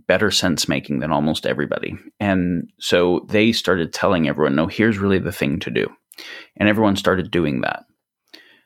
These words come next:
That's still a broken structure, simply for the reason that, let's say I have an organization, an organizational system that's like a pyramid, where the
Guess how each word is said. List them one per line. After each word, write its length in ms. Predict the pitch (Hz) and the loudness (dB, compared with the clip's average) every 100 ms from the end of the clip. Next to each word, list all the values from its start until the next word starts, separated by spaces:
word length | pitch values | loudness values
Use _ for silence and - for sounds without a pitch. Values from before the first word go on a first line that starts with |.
| _ - | _ 0
That's 240 | 123 - | 0 0
still 460 | - - - 170 180 | -4 -2 0 2 2
a 60 | |
broken 480 | - - 98 98 90 | 0 0 0 2 -2
structure, 640 | - - 95 - 50 50 - _ _ _ _ - | -2 -2 -2 -2 -6 -6 -10 _ _ _ _ -6
simply 640 | - - 156 165 175 165 | -2 2 2 0 -2 -4
for 140 | - | -2
the 120 | 113 95 | -2 0
reason 460 | 101 101 95 90 | 0 0 0 0
that, 240 | 90 78 - - | 2 0 -2 -4
let's 220 | 117 - | -2 2
say 100 | 127 | 2
I 120 | 98 | 2
have 280 | 90 95 98 | 0 0 2
an 80 | 92 | 2
organization, 920 | 92 95 85 76 87 78 82 80 - _ - | 2 0 0 0 -2 -2 -2 -2 -4 _ -2
an 100 | 98 | 2
organizational 640 | 95 90 87 78 67 69 | 2 2 0 0 -2 -2
system 340 | - - 80 | -2 -2 -2
that's 220 | 73 - | -4 -2
like 160 | - - | -2 -4
a 40 | |
pyramid, 520 | - - 62 52 50 - | -8 -4 -2 -2 -6 -4
where 260 | 58 58 | -2 -2
the 280 | 55 64 50 | 0 0 -2